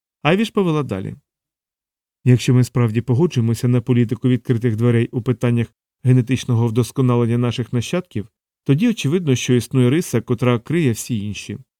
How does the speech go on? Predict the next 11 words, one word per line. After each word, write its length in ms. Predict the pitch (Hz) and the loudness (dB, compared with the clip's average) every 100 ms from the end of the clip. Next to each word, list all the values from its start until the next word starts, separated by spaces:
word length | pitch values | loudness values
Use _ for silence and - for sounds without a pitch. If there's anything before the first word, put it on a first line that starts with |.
| _ - | _ -6
І 80 | |
це 180 | 120 196 | 0 0
однозначно 680 | 208 180 185 135 127 - 120 | 0 -2 -4 -2 -4 -4 -6
розум». 340 | 101 98 104 - _ _ _ _ _ _ _ _ _ | -6 -10 -14 -16 _ _ _ _ _ _ _ _ _
«Що 180 | - 247 | -6 -2
ти 120 | 233 | 0
маєш 280 | 190 190 - | 0 0 0
на 120 | 175 | 0
увазі 260 | 156 135 131 | 2 2 0
під 160 | 123 | -4
криє?» 340 | - 113 113 | -4 -2 -2